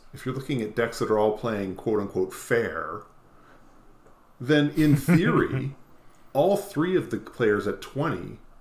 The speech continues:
Speaker 1: need to be hammering away at the guy who's at over a hundred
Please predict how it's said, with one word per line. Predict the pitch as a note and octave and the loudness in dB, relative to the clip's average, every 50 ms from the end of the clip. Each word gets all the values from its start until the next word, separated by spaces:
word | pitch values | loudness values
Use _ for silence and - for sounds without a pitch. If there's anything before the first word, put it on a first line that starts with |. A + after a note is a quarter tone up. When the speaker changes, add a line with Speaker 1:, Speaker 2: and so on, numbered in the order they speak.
| - - - - - - - - - - - - - _ _ _ _ _ | -20 -20 -20 -20 -20 -20 -20 -20 -20 -20 -20 -20 -20 _ _ _ _ _
Speaker 1:
need | A#2+ C#3 D#3 E3 D3+ | 4 4 4 4 4
to | D3+ | 6
be | C#3+ C#3 B2+ | 6 4 4
hammering | - - - - - D3 D#3+ F3 F#3 F#3 F3 E3 D3+ C#3+ | 4 -4 -10 -8 -8 -6 -2 0 0 0 0 0 0 0
away | C#3 B2+ A#2+ C3+ C#3+ D#3 D3 | 0 0 2 2 2 2 2
at | C#3 C#3 | 0 0
the | B2+ | -2
guy | A2 G2+ A#2 A#2 A#2+ B2 | -2 -2 0 0 0 0
who's | G#2+ A2+ A2+ F#2+ A2 | 0 -2 -4 0 2
at | A2 | 2
over | A2 G#2+ G#2+ G#2+ F#2+ F#2+ F#2+ | 4 4 4 2 2 0 -2
a | G2 G2 | -4 -4
hundred | G2 A#2+ D3 D#3 C#3 G#2 F#2+ E2+ E2+ - - C3 | -4 -4 -4 -4 -4 -6 -8 -10 -10 -10 -12 -16